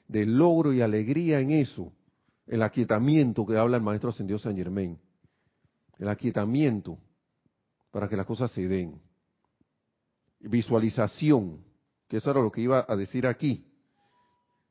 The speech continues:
Que esto, esto está aquí, esto ya lo podemos ver ya después. ¿De cuál?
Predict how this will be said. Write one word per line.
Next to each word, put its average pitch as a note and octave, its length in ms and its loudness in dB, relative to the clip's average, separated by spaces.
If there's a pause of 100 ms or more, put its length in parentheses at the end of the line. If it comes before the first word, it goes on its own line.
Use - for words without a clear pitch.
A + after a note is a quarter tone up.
(1600)
Que G#2+ 120 -2
esto, B2+ 300 2
esto B2+ 160 -4
está D3 140 -4
aquí, C#3+ 320 -2
esto C3+ 220 -2
ya C3+ 160 2
lo C#3+ 160 0
podemos B2+ 380 0
ver C#3+ 240 0
ya C3+ 180 -2
después. C#3 580 -2 (3250)
¿De G2 240 -6
cuál? B2 340 0